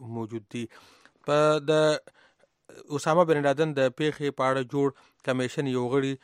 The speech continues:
او پاکستان پخوانی سفارتکار اشرف جهانګیر قاضي وایي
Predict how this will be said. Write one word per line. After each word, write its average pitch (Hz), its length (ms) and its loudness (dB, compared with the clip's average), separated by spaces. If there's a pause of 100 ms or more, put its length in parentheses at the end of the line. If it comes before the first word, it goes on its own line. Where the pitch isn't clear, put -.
(320)
او 123 200 2 (140)
پاکستان 127 560 -2
پخوانی 127 400 -4
سفارتکار 120 680 -6
اشرف 113 320 -12
جهانګیر 113 380 -6
قاضي 117 300 -2
وایي 156 200 2